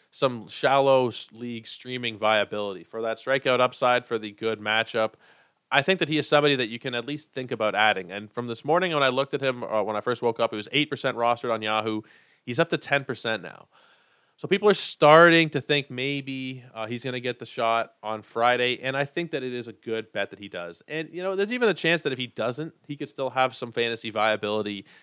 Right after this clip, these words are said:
as a guy throwing an inning here, two innings there, maybe potentially three innings,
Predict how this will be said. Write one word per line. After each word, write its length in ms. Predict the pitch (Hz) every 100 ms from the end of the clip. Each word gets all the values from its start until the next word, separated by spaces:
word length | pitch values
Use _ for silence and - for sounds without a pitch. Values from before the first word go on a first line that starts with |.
| -
as 160 | 117
a 60 | 117
guy 200 | 110 113
throwing 460 | 110 113 110 104 101
an 120 | 107
inning 240 | 107 110 101
here, 320 | 107 104 101
two 240 | - 117
innings 240 | 110 104 98
there, 260 | 104 101
maybe 280 | 101 107 107
potentially 420 | - 107 104 107
three 340 | 98 104 110 107
innings, 360 | 101 101 101